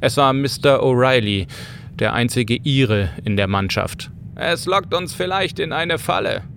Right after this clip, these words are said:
Die Felsen des Ringsystems könnten die Pinassen zerstören. Der Kapitän sah auf. Das Biest ist wahrlich gerissen, Mister O'Reilly.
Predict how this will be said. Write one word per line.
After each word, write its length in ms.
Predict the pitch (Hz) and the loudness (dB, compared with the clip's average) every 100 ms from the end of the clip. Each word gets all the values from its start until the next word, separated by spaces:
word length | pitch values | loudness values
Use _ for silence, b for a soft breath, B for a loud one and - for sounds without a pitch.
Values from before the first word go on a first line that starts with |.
| - B B B B - | -14 B B B B -6
Die 180 | 127 | -4
Felsen 460 | 123 151 190 165 170 | -2 0 0 -2 0
des 180 | 160 - | 0 0
Ringsystems 720 | 175 196 180 - 180 180 143 | -2 0 -2 0 -2 -2 0
könnten 340 | 175 170 170 | -2 -2 -6
die 120 | 165 | -4
Pinassen 440 | 143 175 196 190 190 | -4 -2 -2 -4 -2
zerstören. 640 | 165 143 - 135 113 104 - - - - - - | 0 0 0 0 0 -4 -10 -14 -14 -14 -12 0
Der 100 | - | 2
Kapitän 500 | - 101 101 104 104 | 2 0 0 2 2
sah 200 | 104 117 | 4 4
auf. 360 | 104 92 - - - - - B B B | 2 0 -6 -12 -14 -14 -14 B B B
Das 320 | 170 170 - | 4 4 2
Biest 400 | 233 240 - - | 0 2 2 2
ist 260 | 175 165 - | 2 2 2
wahrlich 420 | 185 196 196 - | 4 6 4 4
gerissen, 500 | 185 175 214 - 143 | 2 6 4 4 0
Mister 340 | 131 117 147 139 | 0 4 4 6
O'Reilly. 520 | 143 139 139 131 | 6 6 6 2